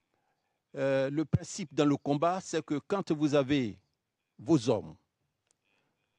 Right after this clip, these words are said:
avec qui en temps de paix, vous vous êtes bien entraînés,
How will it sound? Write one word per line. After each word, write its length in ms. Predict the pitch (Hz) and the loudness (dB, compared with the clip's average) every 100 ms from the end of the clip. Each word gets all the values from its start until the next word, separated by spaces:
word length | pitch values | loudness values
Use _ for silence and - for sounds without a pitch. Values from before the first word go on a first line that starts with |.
| _ _ _ _ | _ _ _ _
avec 380 | 147 135 190 - 160 | -4 0 -2 -2 -6
qui 280 | - 214 208 - | -4 -6 -6 -4
en 120 | 156 | -4
temps 240 | - 190 | -2 0
de 140 | 143 135 | 0 0
paix, 320 | - 120 - _ _ _ _ _ _ _ _ _ _ _ _ | 0 -4 -4 _ _ _ _ _ _ _ _ _ _ _ _
vous 140 | 151 170 | -4 -4
vous 220 | 175 185 | 0 0
êtes 180 | 196 139 107 - | 2 -2 -4 -2
bien 180 | 180 208 | 2 2
entraînés, 560 | 185 165 151 117 90 | 2 2 2 2 -4